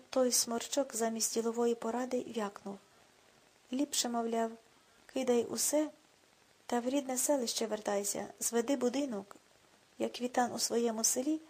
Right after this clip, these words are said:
та й живи собі тихо, мирно». У відповідь Геннадій тільки смачно сплюнув.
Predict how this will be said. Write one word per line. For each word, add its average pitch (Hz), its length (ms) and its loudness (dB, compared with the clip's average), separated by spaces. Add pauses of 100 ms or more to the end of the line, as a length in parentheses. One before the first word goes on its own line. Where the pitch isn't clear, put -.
(520)
та 240 100 -2
й 240 80 2
живи 226 280 0
собі 285 460 -4 (220)
тихо, 302 300 -2
мирно». 202 500 -8 (2750)
У 247 120 0
відповідь 262 680 -2
Геннадій 254 580 2
тільки 285 380 0
смачно 233 640 2
сплюнув. 196 580 -6